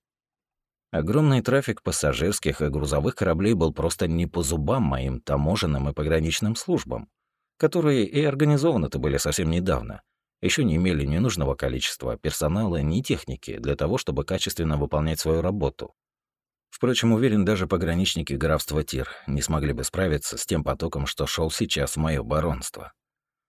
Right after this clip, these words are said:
Короче говоря, я догадался, как вражеские мехи оказались в грузовом хабе. И их привезли на одном из бесчисленных грузовых кораблей, которые десятками и сотнями разгружались там.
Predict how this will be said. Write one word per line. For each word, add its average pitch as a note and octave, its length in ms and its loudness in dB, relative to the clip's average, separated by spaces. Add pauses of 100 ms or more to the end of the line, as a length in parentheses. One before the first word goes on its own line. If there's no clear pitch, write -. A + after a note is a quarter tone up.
(280)
Короче A#2 340 0
говоря, G2+ 260 0
я A2+ 100 2
догадался, G2 600 -2
как - 260 -12
вражеские C2 500 -4
мехи E2 260 -2
оказались B1+ 500 -4
в A#1+ 40 -12
грузовом C#2 480 0
хабе. - 460 -6 (600)
И C#2+ 140 0
их - 160 -4
привезли G#2+ 540 2
на G2+ 160 2
одном F2+ 400 0
из C#2 140 -4
бесчисленных D2+ 800 -2
грузовых G#2 460 0
кораблей, G#2 560 -2 (580)
которые D3+ 420 0
десятками F#2+ 720 -2
и - 40 -10
сотнями A2+ 480 0
разгружались G#2 840 -2
там. - 340 -4